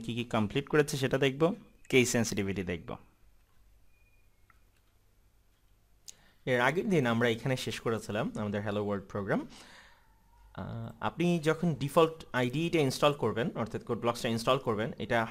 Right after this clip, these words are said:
হয়তো বা আপনার কোডটা এরকম দেখাবে না। So আপনি যেটা প্রথমেই করবেন সেটা হচ্ছে যে, আহ, কোডটা কপি করবেন। কপি করে, আহ, কপি করবেন কেন সেটা একটু পরে বলছি। সেটা হচ্ছে যে, আহ, ফার্স্ট চুজ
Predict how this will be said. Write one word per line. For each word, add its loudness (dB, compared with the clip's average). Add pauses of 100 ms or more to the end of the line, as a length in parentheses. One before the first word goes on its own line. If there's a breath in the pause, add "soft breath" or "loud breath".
হয়তো 4
বা 6
আপনার -2
কোডটা -2
এরকম 0
দেখাবে -4
না। -12 (220)
So -4
আপনি -2
যেটা -6
প্রথমেই -6
করবেন -2
সেটা -10
হচ্ছে -4
যে, 0 (600 loud breath)
আহ, -4
কোডটা -2
কপি 2
করবেন। -2 (580)
কপি 0
করে, 0 (1080 soft breath)
আহ, -4
কপি -2
করবেন 4
কেন 2
সেটা -4
একটু -10
পরে -2
বলছি। -8
সেটা -2
হচ্ছে -6
যে, 0 (360 loud breath)
আহ, 2
ফার্স্ট 4 (1000)
চুজ 2